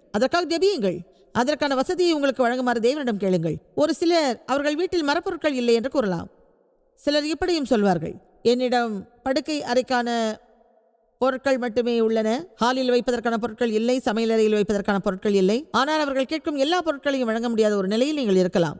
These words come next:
எனவே உங்களுக்கு தெரிந்த கிறிஸ்தவர்களை நீங்கள் அணுகி அவர்களிடம் சொல்லுங்கள், "அந்த நபருக்கு தேவையானதை நாம் இணைந்து அதை வழங்கலாமே" என்று. அது அவர்களுக்கு மகிழ்ச்சியாக இருக்கும். அதே சமயம் பிறர் தேவைகளை நிறைவு செய்வது உங்களுக்கு ஒரு வியப்பாகவும் இருக்கும். அதுதான் உண்மை.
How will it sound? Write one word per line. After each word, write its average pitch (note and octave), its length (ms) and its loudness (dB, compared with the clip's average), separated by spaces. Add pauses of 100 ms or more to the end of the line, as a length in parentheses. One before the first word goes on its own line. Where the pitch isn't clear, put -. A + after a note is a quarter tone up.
(100)
எனவே C4+ 300 4
உங்களுக்கு B3 340 0
தெரிந்த D#4+ 340 -2
கிறிஸ்தவர்களை B3 600 0
நீங்கள் A3+ 260 0
அணுகி C#4 300 -2
அவர்களிடம் G#3+ 400 -2
சொல்லுங்கள், B3 540 0 (840)
"அந்த B3 260 0
நபருக்கு A#3 720 0
தேவையானதை B3 720 0 (140)
நாம் A#3 240 0
இணைந்து E4+ 280 -2
அதை C#4 160 0
வழங்கலாமே" A#3+ 560 0
என்று. F3 320 2 (200)
அது C4 180 2
அவர்களுக்கு C4+ 400 0
மகிழ்ச்சியாக C#4+ 540 0
இருக்கும். F#3 500 -2
அதே D4 240 0
சமயம் C#4+ 340 -2
பிறர் B3+ 220 0
தேவைகளை D#4 380 0
நிறைவு B3 280 2
செய்வது C#4+ 340 0
உங்களுக்கு A#3+ 320 2
ஒரு G#3 140 4
வியப்பாகவும் A3 720 0
இருக்கும். B3 440 -2
அதுதான் F#3 460 0
உண்மை. D#3 320 -2